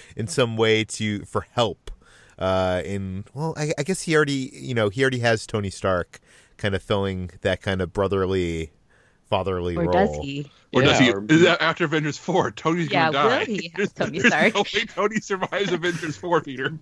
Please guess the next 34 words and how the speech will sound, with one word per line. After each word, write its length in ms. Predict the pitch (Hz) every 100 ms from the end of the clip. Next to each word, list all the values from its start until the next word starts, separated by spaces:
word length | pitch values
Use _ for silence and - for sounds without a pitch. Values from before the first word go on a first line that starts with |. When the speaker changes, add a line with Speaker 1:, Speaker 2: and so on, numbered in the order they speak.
| -
Speaker 1:
Yeah. 160 | 202 180
Speaker 4:
But 80 | 180
that's 200 | 254 403
a, 100 | 190
that's 300 | 127 190 359
a 60 |
really 280 | 208 190 170
fascinating 560 | - 165 - 165 151 131
idea 300 | 127 135 135
too, 240 | 226 214
'cause 200 | 147 127
maybe 300 | 131 147 196
you 100 | 190
could 140 | 175
have, 400 | 147 131 135 127
uh, 320 | - 117 123 117
like, 120 | 127
a 60 | 120
Terminator 520 | - 156 156 147 120
two 380 | - 156 202 220
scenario 640 | 107 98 95 101 95 104
where 160 | 113 123
Michael 280 | 131 135
Keaton 240 | 131 139 123
was 120 | 113
the 60 | 101
bad 300 | 101 135 131
guy 260 | 113 107
in 260 | 110 110 107
Homecoming, 560 | 127 160 - 110 92
but 180 | 98 101
he 420 | - 135 131 120 -
ends 240 | 120 123
up 160 | 117